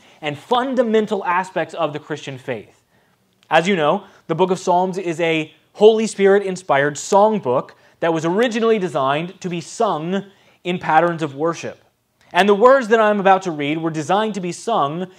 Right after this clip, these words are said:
in an antiphonal manner. Now, that's just a fancy word of saying call and response. There would be one worship leader who would announce, either by memory or by reading,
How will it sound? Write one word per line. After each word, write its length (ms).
in 160
an 360
antiphonal 920
manner. 540
Now, 160
that's 120
just 140
a 60
fancy 360
word 300
of 80
saying 340
call 380
and 200
response. 520
There 140
would 120
be 240
one 380
worship 360
leader 440
who 120
would 120
announce, 560
either 160
by 160
memory 340
or 200
by 140
reading, 680